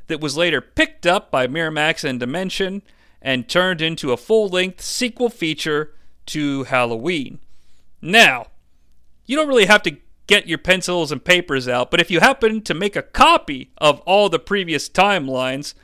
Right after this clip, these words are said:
better use your eraser, because this is where we famously start to erase some shit from the timeline. See, up until this point, we were building on the timeline, taking a strange corner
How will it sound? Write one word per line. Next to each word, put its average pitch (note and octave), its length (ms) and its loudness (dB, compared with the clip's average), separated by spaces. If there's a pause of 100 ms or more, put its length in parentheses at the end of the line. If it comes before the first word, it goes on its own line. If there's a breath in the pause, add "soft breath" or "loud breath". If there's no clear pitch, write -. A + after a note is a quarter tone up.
(800 soft breath)
better E4+ 260 8
use C#4 420 2
your C4 280 2
eraser, G#3+ 840 2 (340)
because E3+ 340 0
this - 360 0
is G#3 240 -4
where A#3+ 120 4
we A3+ 140 -2
famously G#3 480 0
start G3+ 440 0
to - 220 -8
erase D#3 560 -2
some A#3+ 240 -4
shit - 360 -2
from F3+ 220 -2
the E3 100 0
timeline. B2+ 720 -2 (280 loud breath)
See, A#3 240 -6
up G#4 240 0
until G3+ 240 -2
this D#3+ 220 0
point, E3+ 280 0
we G#3 100 -6
were G3 140 0
building D#3 760 0 (500)
on D3+ 220 4
the C3 220 -8
timeline, B2 720 0 (340 soft breath)
taking G3+ 360 4
a D#3+ 40 4
strange D#3 680 2
corner D#3 540 0